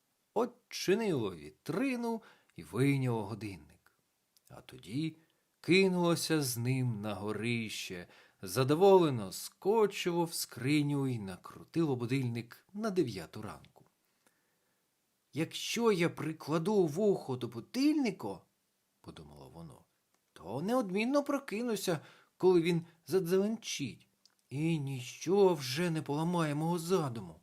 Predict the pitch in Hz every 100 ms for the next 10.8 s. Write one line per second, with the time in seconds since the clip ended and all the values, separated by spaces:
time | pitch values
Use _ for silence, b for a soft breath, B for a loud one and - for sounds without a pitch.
0 | _ _ _ _ _ _ _ _ - 78
1 | 78 82 101 139 _ _ _ _ _ _
2 | - 82 80 - 101 117 117 _ _ _
3 | - 180 247 240 - - 151 - - -
4 | - - - _ _ _ _ _ _ _
5 | 90 117 185 185 127 - - 165 185 190
6 | 185 175 - - 95 - 110 104 120 160
7 | 143 104 123 123 120 113 110 107 123 143
8 | 123 98 95 107 156 165 165 _ _ _
9 | _ _ - 107 165 170 151 170 170 147
10 | 156 165 139 - 143 147 -